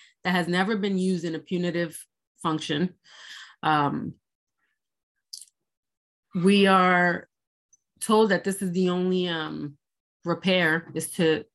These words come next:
to put something into our bodies in order for us to keep our jobs.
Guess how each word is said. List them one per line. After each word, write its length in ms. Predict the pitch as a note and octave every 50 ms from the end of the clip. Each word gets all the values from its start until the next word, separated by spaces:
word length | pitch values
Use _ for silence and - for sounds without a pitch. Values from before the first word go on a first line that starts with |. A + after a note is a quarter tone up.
| _ -
to 100 | - F3+
put 220 | - G#3+ G3 F#3+
something 300 | - F#3+ F#3 F3+ F3+ E3+
into 200 | F3 E3+ - F#3
our 100 | E3 D#3
bodies 540 | D3 E3 D#3+ D#3+ D3 C#3+ C#3+ D3+ D#3 - - _ _ _ _ _ -
in 100 | - D#3+
order 180 | E3 E3 E3 E3+
for 140 | E3+ - E3
us 140 | E3 D#3+
to 80 | - -
keep 240 | - - E3+ E3+ E3
our 100 | D3+ D3
jobs. 480 | C#3 D#3 D3 C#3+ C#3 C#3 D#3 F3+ -